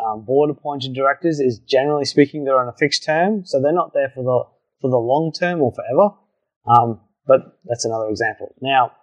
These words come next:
when we say members are responsible, and that, that's who are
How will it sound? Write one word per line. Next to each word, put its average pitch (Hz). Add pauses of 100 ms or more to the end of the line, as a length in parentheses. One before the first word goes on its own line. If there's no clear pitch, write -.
(260)
when 214
we 233
say 160
members 151
are 131
responsible, 123
and 127
that, 123 (100)
that's 123
who 120
are 120